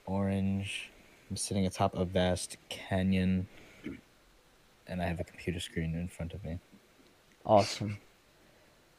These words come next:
Speaker 2: Are you watching us?
Speaker 1: Yes.
Speaker 2: Hell yeah.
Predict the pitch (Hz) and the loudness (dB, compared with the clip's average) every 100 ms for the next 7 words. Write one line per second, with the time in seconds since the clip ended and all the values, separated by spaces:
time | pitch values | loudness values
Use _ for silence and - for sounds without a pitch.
0 | _ - 139 139 123 127 - 123 104 123 | _ 8 12 12 12 12 12 2 6 6
1 | - - - - _ _ - - - _ | 4 -14 -20 -20 _ _ -20 -20 -20 _
2 | _ _ _ _ _ - 92 95 - - | _ _ _ _ _ -8 0 0 0 -4
3 | 101 - - 120 95 85 95 | -8 -10 2 6 6 6 -2